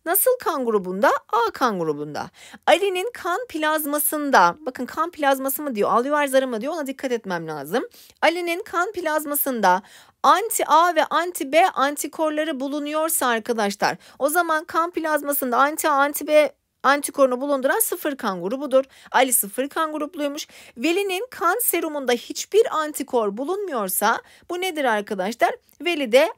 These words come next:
A B kan grupludur. Bunu da bu şekilde görmüş oluyoruz.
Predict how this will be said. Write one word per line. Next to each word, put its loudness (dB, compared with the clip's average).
A 6
B 8
kan -4
grupludur. -4
Bunu -4
da -2
bu -6
şekilde 0
görmüş 0
oluyoruz. -2